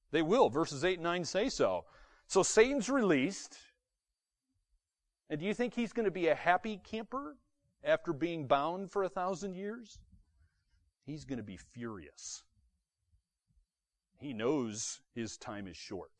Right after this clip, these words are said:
Verse eight says, "He's gonna come to deceive the nations. They're at the four corners of the earth." That's just an expression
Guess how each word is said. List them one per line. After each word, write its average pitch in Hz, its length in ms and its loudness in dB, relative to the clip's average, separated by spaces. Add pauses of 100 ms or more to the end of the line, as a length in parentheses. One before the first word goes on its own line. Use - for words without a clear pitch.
(1000)
Verse 123 280 -2
eight 156 200 2
says, 113 240 -2
"He's 123 180 -6
gonna 127 180 -2
come 160 380 -2
to 131 120 -8
deceive 147 460 -8
the 117 100 -6
nations. 175 640 -6 (260)
They're 139 160 4
at 123 160 2
the 117 80 2
four 180 360 2
corners 175 460 -4
of 131 80 -6
the 117 160 -4
earth." 202 360 2 (360)
That's 160 260 2
just - 240 0
an 156 100 0
expression 185 960 2